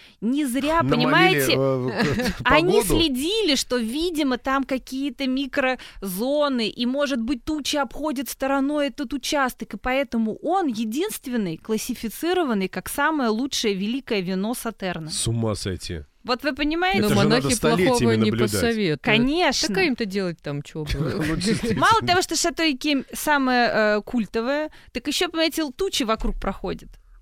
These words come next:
Speaker 3: Да.
Speaker 1: А эти, эти разорились. Я к чему? К тому, что это теруар. И вот у нас есть, э, советское прошлое, у нас есть, э,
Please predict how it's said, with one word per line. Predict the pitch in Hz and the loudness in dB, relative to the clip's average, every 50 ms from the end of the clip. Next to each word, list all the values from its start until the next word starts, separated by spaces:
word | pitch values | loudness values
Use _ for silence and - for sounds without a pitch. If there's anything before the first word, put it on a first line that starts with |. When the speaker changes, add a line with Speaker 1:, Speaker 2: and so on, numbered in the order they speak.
| _ - - | _ -18 -14
Speaker 3:
Да. | 156 147 147 165 165 156 151 147 147 147 151 151 151 151 151 - - - | -10 -6 -2 -2 0 2 2 2 2 2 0 0 -2 -4 -6 -10 -8 -2
Speaker 1:
А | - 254 294 | 2 4 4
эти, | 392 415 - 392 | 4 4 2 0
эти | - - 359 - 392 359 | 0 0 0 0 0 0
разорились. | 359 285 311 277 233 220 175 - - | 2 2 2 0 0 -2 -4 -6 -6
Я | - 185 247 294 | -4 -2 -2 -2
к | - - | -2 -2
чему? | - - 349 330 285 220 165 | -4 -2 -2 -2 -2 -2 -4
К | - - | -6 -8
тому, | - 180 208 294 | -6 -4 -4 -4
что | - - - - | -4 -6 -8 -6
это | - 233 320 - - 359 - - | -4 -4 -4 -4 -4 -8 -8 -6
теруар. | - - 220 220 233 240 247 233 214 208 196 175 170 - - - - - - _ _ _ - - - - - - - | -4 0 0 0 0 0 0 0 0 0 -2 -2 -4 -6 -10 -16 -20 -20 -20 _ _ _ -20 -20 -20 -20 -20 -16 -8
И | - 226 | -6 -4
вот | 233 262 254 294 | -2 -2 -2 -2
у | 302 | 0
нас | 339 403 466 - - - | 0 0 -2 -2 -6 -8
есть, | 214 240 294 339 339 - - - | -4 -2 -2 -2 -2 -4 -6 -4
э, | 180 190 196 196 196 196 202 196 | -2 0 0 0 0 0 0 -2
советское | 202 - 226 220 285 349 - - - 226 214 | -2 -4 -4 -4 -4 -4 -4 -4 -6 -6 -6
прошлое, | - - 185 180 180 - - 175 170 165 | -6 -6 -6 -6 -6 -8 -8 -10 -8 -8
у | 165 | -6
нас | 185 226 277 277 - 196 | -4 -4 -4 -6 -6 -6
есть, | 190 214 247 247 - - - | -4 -4 -4 -4 -6 -8 -6
э, | 196 185 185 180 180 | -4 -2 -2 -2 -2